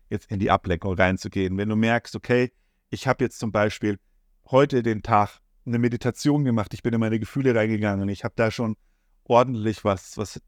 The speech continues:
gefühlt und hab da schon auch was, was, was transformiert und, ähm, jetzt ist es abends und ich merke, ich bin total erschöpft.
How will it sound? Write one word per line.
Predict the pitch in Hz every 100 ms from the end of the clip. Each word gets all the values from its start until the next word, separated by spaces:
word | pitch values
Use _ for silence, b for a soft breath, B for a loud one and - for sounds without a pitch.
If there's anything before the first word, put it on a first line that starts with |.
| _
gefühlt | 107 104 - 180 190 160 -
und | 101 -
hab | -
da | 117
schon | 110 123
auch | - 117 -
was, | 113 - _
was, | 113 - -
was | 113 -
transformiert | - 127 151 - 123 117 127 156 151 _ _ _ _
und, | - 131 127 123 - _
ähm, | - 110 110 110 -
jetzt | 127 120 -
ist | 117
es | 110 -
abends | 95 117 123 -
und | 120
ich | 107 -
merke, | 113 107
ich | 104
bin | 110
total | 104 113 120
erschöpft. | 110 117 110 -